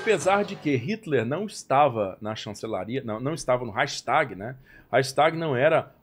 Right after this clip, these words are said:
o, o, o, digamos assim, o, o ponto central de resistência do governo alemão, não, era a chancelaria. Mas foi o, foi, foi o,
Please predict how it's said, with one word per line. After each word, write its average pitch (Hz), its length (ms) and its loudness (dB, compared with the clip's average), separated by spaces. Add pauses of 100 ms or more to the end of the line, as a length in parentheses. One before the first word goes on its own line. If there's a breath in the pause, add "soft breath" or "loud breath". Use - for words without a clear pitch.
o, 123 60 -4
o, 117 560 0
o, 104 440 -4 (220)
digamos 117 300 -4
assim, 107 340 -10
o, 127 180 -10
o 120 80 -16
ponto 160 440 -4
central 156 760 0 (300)
de 120 80 -8
resistência 131 500 -2
do 120 80 -6
governo 104 340 -6
alemão, 131 480 -6
não, 135 280 -6
era 107 140 -8
a - 20 -12
chancelaria. 156 640 -10 (520 soft breath)
Mas 175 460 -2
foi 185 200 4
o, 208 100 -6 (240)
foi, 190 260 2
foi 190 140 4
o, 202 160 -4